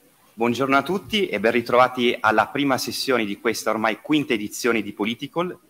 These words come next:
eh, dal titolo Politically Correct due punto zero, narrazione politica del nostro tempo. E come vedete, con il protrarsi della situazione di emergenza sanitaria,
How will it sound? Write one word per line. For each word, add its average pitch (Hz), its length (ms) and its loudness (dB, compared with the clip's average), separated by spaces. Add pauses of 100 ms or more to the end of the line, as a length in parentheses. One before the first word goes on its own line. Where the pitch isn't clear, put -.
(100)
eh, 90 640 -4 (240)
dal 101 240 0
titolo 117 320 -4
Politically 117 460 -6
Correct 95 380 -2
due 113 200 -4
punto 110 340 -8
zero, 135 520 -2
narrazione 110 500 -2
politica 131 760 -2
del 107 160 -4
nostro 95 340 -8
tempo. 82 440 -18 (680)
E 98 380 -2
come 123 180 -2
vedete, 156 380 0
con 110 120 -6
il 101 120 -6
protrarsi 117 480 -4
della 113 120 -2
situazione 110 600 -6
di 104 140 -6
emergenza 107 500 -6
sanitaria, 131 760 0